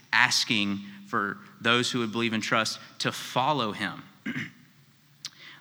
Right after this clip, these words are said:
Look really quick in Matthew chapter eight, and this,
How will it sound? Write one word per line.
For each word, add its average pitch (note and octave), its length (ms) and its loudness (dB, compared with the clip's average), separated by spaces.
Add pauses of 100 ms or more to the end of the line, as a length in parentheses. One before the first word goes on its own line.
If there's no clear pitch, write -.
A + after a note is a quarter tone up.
Look D3 240 0
really D3 180 4
quick C#3 280 4
in A#2+ 280 6
Matthew B2 500 4
chapter A#2 460 4
eight, A#2+ 460 2 (2250)
and G#2 140 -8
this, - 480 -4